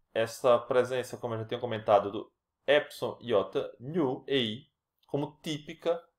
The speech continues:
do infinitivo presente. Luen, philein, com o novo encontrozinho entre as vogais desse verbo contracto, sa-, resultando na mesma coisa daqui, né? Epsilon mais epsilon igual a epsilon iota, por isso fica philein.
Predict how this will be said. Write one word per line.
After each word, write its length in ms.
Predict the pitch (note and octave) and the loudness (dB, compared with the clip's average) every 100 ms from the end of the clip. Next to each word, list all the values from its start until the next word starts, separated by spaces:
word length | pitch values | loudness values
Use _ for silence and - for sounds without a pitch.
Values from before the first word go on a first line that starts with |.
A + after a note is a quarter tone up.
| _ | _
do 380 | _ B2+ C#3+ D3+ | _ -4 0 0
infinitivo 460 | D#3 D#3 C#3 C3+ C3+ | -4 -10 -12 -14 -6
presente. 500 | D3+ C#3+ A#2+ G#2 - | -2 0 -2 -4 -6
Luen, 520 | A#2+ C3+ B2+ C3 F3+ _ _ _ | -2 2 4 2 -2 _ _ _
philein, 760 | _ - E3+ C#3+ A#2 G2+ F#2+ F#2 _ _ _ | _ -6 0 4 4 2 -2 -8 _ _ _
com 140 | - A2+ | -10 -6
o 300 | A2+ - B1 | -6 -8 -8
novo 280 | A2+ B2+ D3 | 0 0 0
encontrozinho 800 | D3 C3 B2+ B2 A2+ A#2+ C3+ C#3+ _ _ _ _ _ | -6 -4 -4 -6 -8 -8 -10 -14 _ _ _ _ _
entre 440 | - B2 B2 C3 - | -8 -8 -8 -10 0
as 360 | G2+ A2+ B2 - | 6 6 4 -12
vogais 800 | G#2+ A#2 C3+ A2+ A2 G#2 F#2+ - | -4 4 6 10 10 10 4 -6
desse 280 | G2+ - G2 | -10 -10 -2
verbo 260 | G2 F#2 | -2 0
contracto, 560 | - G3+ - G2+ - - _ _ | -2 0 4 4 2 -12 _ _
sa-, 340 | - - B2+ - | -8 0 0 0
resultando 520 | G#2+ B2 C3 A#2+ A#2+ | -6 -6 -4 -4 -2
na 100 | A2+ | -2
mesma 500 | G2+ G#2+ D#3 E3 C#3 | -4 -6 -6 -6 -8
coisa 320 | - A#2 A#2+ | -6 -8 -6
daqui, 400 | A#2+ B2 - F#2+ | -8 -10 -10 -16
né? 180 | F2+ F#2 _ _ | -14 -16 _ _
Epsilon 380 | - G#2+ G#2+ A#2 | -2 0 0 -2
mais 200 | A2+ A#2+ | -4 -2
epsilon 300 | G#2+ - - | -2 -2 -4
igual 200 | A2 A2+ | -2 -2
a 80 | - | 0
epsilon 240 | G#2 - | -4 -6
iota, 320 | B2 G2+ F#2 G2 | -4 -4 -4 -8
por 120 | F#2+ | -12
isso 100 | F#2+ | -14
fica 180 | - G2+ | -12 -14
philein. 720 | - A#2+ G2+ G2 F#2 F#2+ | -10 -8 -4 -4 -4 -12